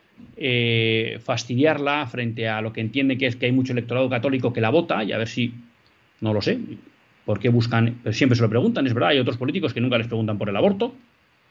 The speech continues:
Y tiene posiciones mejores que Feijóo,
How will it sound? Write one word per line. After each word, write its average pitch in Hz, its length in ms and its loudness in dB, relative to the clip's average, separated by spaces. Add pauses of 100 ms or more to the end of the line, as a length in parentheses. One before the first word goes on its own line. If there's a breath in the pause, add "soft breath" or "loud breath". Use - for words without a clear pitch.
(2250)
Y 147 100 2
tiene 147 200 4
posiciones 147 460 0
mejores 151 400 0
que 139 120 -8
Feijóo, 131 480 -2